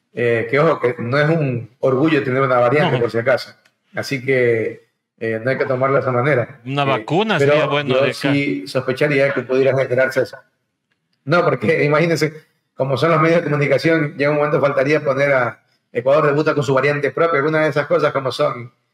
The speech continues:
Speaker 2: Ah, no,
Speaker 1: eh,
Speaker 2: claro,
Speaker 1: estos
Speaker 2: claro.
Speaker 1: medios de comunicación que se dedican al sensacionalismo y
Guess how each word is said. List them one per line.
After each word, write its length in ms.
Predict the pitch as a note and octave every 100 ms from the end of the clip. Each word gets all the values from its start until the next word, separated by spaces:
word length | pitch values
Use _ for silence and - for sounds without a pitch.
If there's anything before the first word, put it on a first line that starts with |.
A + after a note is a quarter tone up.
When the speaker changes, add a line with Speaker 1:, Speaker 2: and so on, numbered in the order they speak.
| _ _
Speaker 2:
Ah, 180 | C#3+ D3+
no, 100 | C3
Speaker 1:
eh, 180 | A2+ A2
Speaker 2:
claro, 160 | C3+
Speaker 1:
estos 120 | B2 B2+
Speaker 2:
claro. 120 | B2+
Speaker 1:
medios 140 | D3
de 60 | D#3
comunicación 560 | D3 C3 - D3+ D#3 - - _ -
que 80 |
se 100 | B2
dedican 420 | C3 D3+ D#3+ E3 - _
al 160 | A#2+ A2+
sensacionalismo 1120 | A#2+ A#2 A#2+ B2+ B2+ B2+ D3+ F#3+ E3+ F3+ E3+
y 280 | A#2+ G#2+